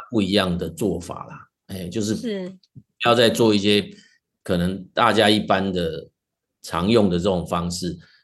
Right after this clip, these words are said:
Speaker 1: 这个对于可能想要从事，或者未来也许会把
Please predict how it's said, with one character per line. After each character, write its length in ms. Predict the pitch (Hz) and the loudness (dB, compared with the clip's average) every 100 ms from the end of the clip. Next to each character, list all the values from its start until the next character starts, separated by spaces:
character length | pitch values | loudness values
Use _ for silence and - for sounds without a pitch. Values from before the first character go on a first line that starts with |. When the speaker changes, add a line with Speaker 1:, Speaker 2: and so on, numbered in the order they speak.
| _ | _
Speaker 1:
这 100 | 180 | 4
个 100 | 160 | 4
对 280 | 135 143 117 | 8 8 8
于 320 | 113 117 127 | 6 4 0
可 180 | 123 95 | -2 -2
能 160 | 95 107 | 0 0
想 220 | 95 90 | 0 2
要 120 | 117 | 2
从 260 | 107 95 101 | 0 -2 -2
事， 440 | 113 101 92 69 101 | -2 -4 -4 -4 0
或 80 | |
者 160 | 104 104 | 2 4
未 160 | 143 120 | 6 6
来 340 | 95 104 - - _ - | 4 0 -2 -10 _ -4
也 120 | 110 | -2
许 160 | 110 | 0
会 160 | 95 113 | 2 2
把 360 | 92 87 82 | 0 -4 -6